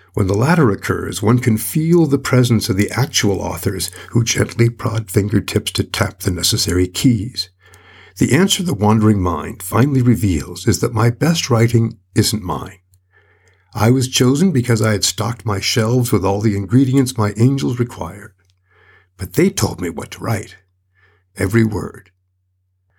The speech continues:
For those of you who are rather hoping this would have something to do with skiing, <laughs> thanks for your patience. Just as good writing is mightily assisted by a rigorous liberal arts education,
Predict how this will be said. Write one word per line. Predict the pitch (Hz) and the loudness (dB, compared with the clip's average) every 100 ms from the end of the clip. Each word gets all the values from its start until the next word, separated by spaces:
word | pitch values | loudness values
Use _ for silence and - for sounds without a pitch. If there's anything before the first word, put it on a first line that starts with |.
| _ | _
For | - | -2
those | 120 147 180 | 2 2 4
of | 175 113 | 2 2
you | 104 104 | 0 0
who | 101 110 | 2 0
are | 92 | 2
rather | 107 120 110 | 2 2 2
hoping | - 107 92 95 | 0 -2 -2 -4
this | 107 - | -4 -2
would | 110 | -2
have | 110 | -2
something | - 104 - | -2 -4 0
to | 113 | 0
do | 101 | 0
with | 98 - | -2 -2
skiing, | - 214 165 90 110 | 0 2 2 0 0
<laughs> | |
thanks | - - - - 139 - - 120 - 95 107 | -2 -6 -8 0 0 0 -6 -6 -4 -2 0
for | - 101 | -2 0
your | 113 | -2
patience. | 131 240 220 101 90 - - - - - - - | 2 2 2 -2 -4 -8 -10 -12 -12 -12 -16 -16
Just | - 160 - | -4 -2 0
as | 165 | 0
good | 110 123 | 2 2
writing | 101 107 101 101 | 2 0 0 -2
is | 101 | -4
mightily | 95 107 113 107 107 | -2 0 2 0 0
assisted | - 98 - 92 | 0 -2 -2 -4
by | 101 | -2
a | 101 | -2
rigorous | 92 110 104 110 - | 0 2 4 2 0
liberal | 98 92 95 80 | -6 -6 -6 -4
arts | 107 110 - | -2 -2 -4
education, | 82 - - 160 - 139 127 | -6 -6 -2 -2 0 -2 -4